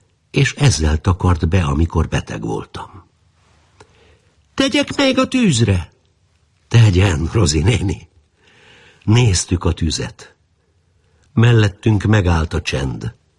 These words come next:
A szobában, mintha csattant volna a régi takás székvetélője. Az öregasszony átölelte a vállam,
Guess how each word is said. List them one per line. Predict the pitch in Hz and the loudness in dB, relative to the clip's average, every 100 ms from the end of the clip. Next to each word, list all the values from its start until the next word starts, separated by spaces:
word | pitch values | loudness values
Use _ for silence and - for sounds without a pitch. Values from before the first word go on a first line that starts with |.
| _ _ _ _ _ _ | _ _ _ _ _ _
A | - | -2
szobában, | - 185 175 147 131 123 135 | 0 2 2 2 4 4 4
mintha | 131 117 117 117 | 4 2 0 -2
csattant | - 170 - 107 95 | -2 -4 -2 0 0
volna | 95 95 85 78 | 0 2 2 2
a | |
régi | 78 113 104 92 95 | 2 2 2 0 -2
takás | - 90 - 87 | -2 -2 0 0
székvetélője. | 85 - 92 85 87 85 90 90 90 85 90 92 90 _ _ _ _ _ _ _ _ _ _ | 0 0 -2 0 0 0 0 0 2 2 2 0 -2 _ _ _ _ _ _ _ _ _ _
Az | 127 | 0
öregasszony | 131 127 101 92 - 85 | 2 2 2 0 0 0
átölelte | 95 101 92 90 82 76 69 | 2 0 2 2 0 0 -4
a | 65 | -4
vállam, | 82 101 95 80 78 | -2 0 0 0 -4